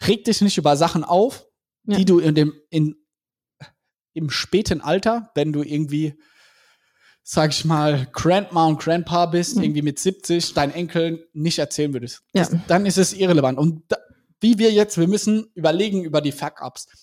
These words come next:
Speaker 1: Und ich glaube, ohne uns selbst da zu hoch zu loben, das ist auch so ein bisschen so ein Mentalitätsding von uns. Wir haben viele coole Sachen, die wir erzählen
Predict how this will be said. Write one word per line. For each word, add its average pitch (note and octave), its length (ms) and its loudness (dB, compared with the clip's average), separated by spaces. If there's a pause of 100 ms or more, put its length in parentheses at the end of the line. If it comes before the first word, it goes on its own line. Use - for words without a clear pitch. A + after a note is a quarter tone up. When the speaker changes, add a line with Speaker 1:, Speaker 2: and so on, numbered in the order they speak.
(200)
Speaker 1:
Und E3+ 140 -4
ich D3+ 120 -4
glaube, G3 460 4 (680)
ohne F#3 200 0
uns D3+ 200 -2
selbst E3 240 0
da C#3 120 0
zu - 180 -6
hoch G3+ 180 0
zu - 120 -8
loben, E3+ 420 -2 (360)
das E3+ 120 -4
ist - 60 0
auch D3 220 2
so C#3+ 120 -2
ein D3 160 -4
bisschen D3+ 320 -2
so C#3+ 140 0
ein C3 40 -4
Mentalitätsding D3+ 960 -2
von E3 160 -6
uns. E3+ 260 -6 (460)
Wir D3 80 0
haben D#3 140 0
viele G#3 260 2
coole G#3+ 300 0
Sachen, F3+ 260 0
die D#3+ 100 -4
wir D#3 100 4
erzählen F3 500 -2